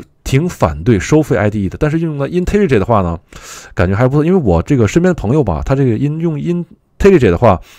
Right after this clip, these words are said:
用 Ruby 的特别多，所以他们都是购买这个intellij的 Ruby 版啊，呃，其实叫做 Ruby Man 的嘛，啊，确实感觉还是不错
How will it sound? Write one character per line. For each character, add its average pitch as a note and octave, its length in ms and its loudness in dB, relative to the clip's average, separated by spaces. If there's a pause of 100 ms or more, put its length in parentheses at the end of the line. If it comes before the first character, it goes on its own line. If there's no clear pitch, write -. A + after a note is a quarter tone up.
(160)
用 D#3+ 220 0
Ruby F#3 420 4
的 E2 120 0
特 - 140 -2
别 D#2+ 180 -2
多， F#2 340 -4
所 - 120 -2
以 C#3+ 40 -2
他 F3+ 160 4
们 C#3 120 0
都 E3 80 2
是 D#3+ 120 0
购 G3+ 200 4
买 G2+ 240 -2
这 A#2+ 80 -4
个 G#2+ 120 0 (300)
intellij D3+ 420 2
的 F#2+ 80 2
Ruby E3+ 320 2
版 - 120 -4
啊， - 220 -12 (300)
呃， - 80 -6
其 - 120 -2
实 D#3 60 8
叫 D#3 140 4
做 C3+ 100 6
Ruby E3+ 240 2
Man F#3+ 220 2
的 G2 100 0
嘛， C#2+ 160 -8 (220)
啊， - 80 -14
确 B2 120 -2
实 B2+ 60 0
感 D2+ 160 -4
觉 D#2+ 80 -8
还 G2+ 140 -6
是 G2 40 -4
不 G#2 120 -10
错 - 200 -8